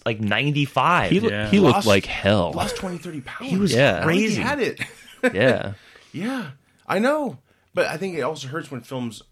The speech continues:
Speaker 4: release so early in the year. Like, you almost have to release
Speaker 1: You
Speaker 4: close
Speaker 1: do.
Speaker 4: to get the
Speaker 2: So it's fresh in the, everybody's mind.
Speaker 4: Exactly,
Speaker 1: Absolutely.
Speaker 4: exactly. But
Speaker 2: Yeah.
Speaker 4: I, I so badly wanted him to at least get a nomination.
Speaker 2: Yep.
Speaker 4: That performance was wonderful. I
Speaker 3: Yeah.
Speaker 4: mean, just, and it, there was no, uh,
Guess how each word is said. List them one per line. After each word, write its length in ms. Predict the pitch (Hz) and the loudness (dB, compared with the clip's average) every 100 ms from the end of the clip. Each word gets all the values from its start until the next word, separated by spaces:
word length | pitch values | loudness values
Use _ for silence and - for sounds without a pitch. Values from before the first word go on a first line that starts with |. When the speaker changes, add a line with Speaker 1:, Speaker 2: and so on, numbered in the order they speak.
| _ 92 | _ -12
Speaker 4:
release 400 | 120 110 120 117 | -10 -6 -6 -6
so 260 | - 107 | -8 -8
early 540 | - 104 104 104 95 95 _ _ - | -8 -10 -10 -10 -12 -16 _ _ -14
in 160 | 104 98 | -10 -8
the 80 | |
year. 460 | 90 117 110 85 90 _ - | -6 -4 -4 -6 -12 _ -14
Like, 160 | 95 120 | -12 -10
you 120 | 151 | -10
almost 180 | 143 131 | -10 -14
have 120 | - | -14
to 80 | 107 | -12
release 340 | 104 104 - _ | -10 -12 -14 _
Speaker 1:
You 80 | 110 - 120 117 | -20 -12 -6 -2
Speaker 4:
close 40 | |
Speaker 1:
do. 260 | 104 80 82 - | -2 -2 -6 -16
Speaker 4:
to 80 | - | -14
get 180 | 104 117 | -10 -8
the 60 | - | -4
Speaker 2:
So 220 | - 110 | 2 2
it's 100 | 92 | 2
fresh 300 | - 104 - | 0 0 2
in 80 | 90 | 0
the, 140 | 90 | 0
everybody's 340 | 98 92 92 87 | -2 -2 -2 -2
mind. 120 | 90 | 0
Speaker 4:
Exactly, 400 | 90 - 107 95 | 2 0 -2 0
Speaker 1:
Absolutely. 280 | 98 95 87 | 0 0 -2
Speaker 4:
exactly. 320 | 110 120 101 90 | -4 -4 -10 -10
But 120 | - | -6
Speaker 2:
Yeah. 80 | 127 | -6
Speaker 4:
I, 260 | 135 120 - | -6 -8 -12
I 80 | 110 | -16
so 220 | - 117 | -10 -8
badly 280 | 104 107 101 | -6 -6 -6
wanted 280 | 92 92 90 | -6 -8 -8
him 120 | 92 | -12
to 60 | 82 | -14
at 60 | 69 | -14
least 240 | 117 - | -14 -14
get 100 | 85 | -16
a 20 | |
nomination. 680 | 90 90 82 80 87 - 76 78 | -16 -12 -10 -10 -10 -10 -8 -4
Speaker 2:
Yep. 160 | 80 | -4
Speaker 4:
That 100 | - | -6
performance 580 | 92 - 95 98 90 - | -16 -14 -12 -10 -12 -16
was 280 | 82 80 - | -18 -18 -20
wonderful. 680 | 85 92 92 82 - 71 67 - | -16 -14 -14 -16 -16 -16 -16 -16
I 40 | |
Speaker 3:
Yeah. 40 | 104 87 | -14 -12
Speaker 4:
mean, 200 | 80 82 | -14 -16
just, 360 | - 104 90 - | -12 -12 -12 -10
and 120 | 131 | -10
it, 120 | 131 131 | -10 -10
there 100 | 127 | -8
was 180 | 110 95 | -8 -6
no, 400 | 117 120 117 - _ _ _ _ _ _ _ | -6 -4 -8 -12 _ _ _ _ _ _ _
uh, 100 | - | -18